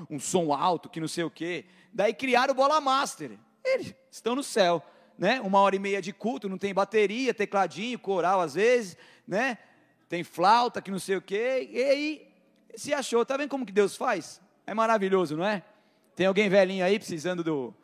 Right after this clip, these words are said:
pode aplaudir o Senhor aí, que não aguenta mais o som alto, o culto demorado. Aí, ó.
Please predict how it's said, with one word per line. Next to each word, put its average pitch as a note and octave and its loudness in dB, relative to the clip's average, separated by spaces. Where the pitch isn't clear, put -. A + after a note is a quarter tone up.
pode D#3+ 0
aplaudir A#3 2
o A#3+ 6
Senhor F#3+ 0
aí, G3 6
que F3 2
não G3+ 10
aguenta G#3+ 12
mais A3 10
o A3+ 10
som G3+ 10
alto, A#3 12
o - 6
culto A3+ 4
demorado. G3 6
Aí, F#3 6
ó. C3 2